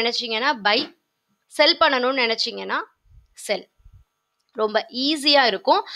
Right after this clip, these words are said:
அதே மாதிரி இந்த ஸ்டாக்கை பத்தின சார்ட் உங்களுக்கு தெரியணும் அப்படின்னு நினைச்சீங்கன்னா, இங்க just நீங்க இந்த சார்ட்டை கிளிக் பண்ணீங்கன்னா அட்வான்ஸ்டான சார்ட்ஸ் வந்துரும். So, இப்ப பாருங்க,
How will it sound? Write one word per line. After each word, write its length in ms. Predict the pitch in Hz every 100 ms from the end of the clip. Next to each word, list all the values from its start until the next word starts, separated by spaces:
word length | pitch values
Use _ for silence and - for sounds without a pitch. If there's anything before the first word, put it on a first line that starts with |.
| - - -
அதே 160 | 339 427
மாதிரி 240 | 381 294 311 320 285
இந்த 200 | 349 392 440
ஸ்டாக்கை 500 | - 294 285 359 370 370
பத்தின 380 | 269 247 226 240 247 -
சார்ட் 380 | 269 285 349 302
உங்களுக்கு 280 | 247 220 214 220
தெரியணும் 340 | 226 226 240
அப்படின்னு 300 | 220 226 220
நினைச்சீங்கன்னா, 500 | 202 202 208 190 190 220 226
இங்க 160 | 240 214 254
just 200 | 285 339 311
நீங்க 140 | 240
இந்த 120 | 202 196 -
சார்ட்டை 360 | 233 285 294 277
கிளிக் 220 | 214 - 214
பண்ணீங்கன்னா 480 | 208 190 180 185 214 - - - - - -
அட்வான்ஸ்டான 840 | 208 202 294 349 220 311 262 226 254 -
சார்ட்ஸ் 340 | 247 233 240 196
வந்துரும். 280 | 190 185 - -
So, 60 | 294 285
இப்ப 160 | 285 285 294
பாருங்க, 280 | 294 294